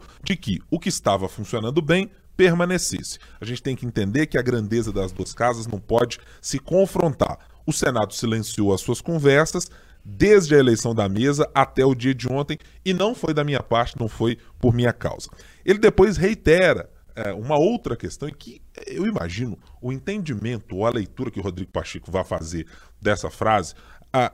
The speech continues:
quando o Arthur Lira diz: "Senado está com dif-, no Senado, estamos com dificuldade de entender em quem manda ou quem dirige o Senado. Se são as questúnculas de Alagoas mencionadas pelo Ricardo,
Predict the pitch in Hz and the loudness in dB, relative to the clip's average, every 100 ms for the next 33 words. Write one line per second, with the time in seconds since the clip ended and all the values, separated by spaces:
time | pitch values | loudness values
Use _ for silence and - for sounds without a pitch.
0 | - 151 165 160 - 147 135 139 117 90 | 0 2 6 4 6 2 4 2 2 -2
1 | - - - - 160 135 127 156 175 185 | -8 -16 -8 -2 0 0 2 2 0 -4
2 | - 151 - 156 165 151 - 127 160 - | -6 -4 0 0 0 -8 -8 -4 -4 -2
3 | 113 101 123 113 - - - 190 202 196 | -4 0 0 -2 -10 -16 -6 -6 -4 -4
4 | 175 170 - 113 131 151 143 - 120 113 | -4 -6 -6 2 2 2 -4 -14 -12 -6
5 | 175 175 147 117 139 147 151 160 185 151 | -6 -2 -2 0 0 0 -6 -4 -2 4
6 | 147 180 180 185 - - 156 151 160 143 | 4 4 -2 -4 -14 -4 -4 -2 -2 2
7 | 165 165 165 156 156 101 78 - - - | 2 2 -2 -2 -2 -2 -6 -10 -20 -20
8 | - - 233 - 92 78 - - - 104 | -10 -4 -2 -2 -4 -6 -8 -6 -2 -2
9 | - 104 95 95 90 85 92 98 85 131 | -2 -8 -6 -2 -2 0 2 2 0 -2
10 | 135 104 - 98 95 92 - 101 110 - | 0 -4 -2 -4 -4 -6 -8 -6 -6 0
11 | 120 123 | 4 4